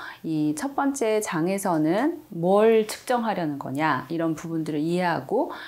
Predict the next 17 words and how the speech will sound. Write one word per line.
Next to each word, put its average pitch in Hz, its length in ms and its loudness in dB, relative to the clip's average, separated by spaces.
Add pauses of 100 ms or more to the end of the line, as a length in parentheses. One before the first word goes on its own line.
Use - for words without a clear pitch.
(100)
심리검사들의 214 800 0
종류가 196 800 0
어떤 170 320 -4
것이 156 260 -6
있는지 143 680 -4
이런 135 240 -4
것을 135 340 -8
학습하도록 220 680 -8
하겠습니다. 135 760 -8 (600)
두 208 140 -8
번째 269 300 2
장에서는 240 960 0
이 190 100 0
가스-, 190 560 -4
가설들을 180 920 2
측정하려는 254 920 0
척도, 165 520 -4